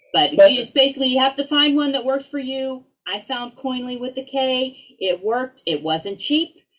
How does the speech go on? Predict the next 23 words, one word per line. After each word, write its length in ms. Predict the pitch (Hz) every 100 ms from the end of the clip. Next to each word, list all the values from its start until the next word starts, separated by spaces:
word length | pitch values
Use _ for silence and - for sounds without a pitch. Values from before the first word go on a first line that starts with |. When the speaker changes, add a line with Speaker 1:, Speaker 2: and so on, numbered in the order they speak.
| -
Speaker 1:
Espe-, 380 | 220 - 247 226
well, 400 | 247 247 233 _ _ _ _ _ _ _
it 120 | 254
depends 320 | - 330 302 294
how 80 |
many 180 | 254 226
transactions 680 | - 214 185 185 185 - 196
you 80 | 208
have. 320 | 202 196 214 - _ - _
If 160 | - 190
you 100 | 220
have 160 | 202 196
a 140 | 185
certain 320 | - 233 240
number 240 | 240 240 233
of 80 |
transactions, 1040 | 247 247 220 233 233 - 233 220 220 - - -
it's 220 | - -
free. 560 | - 196 196 202 196 _ _ _ _ _ _ _ - 185
Um, 600 | 170 160 151 151 151 - _ _
then 300 | 165 170 170
there's, 200 | 165 151
like, 260 | 160 139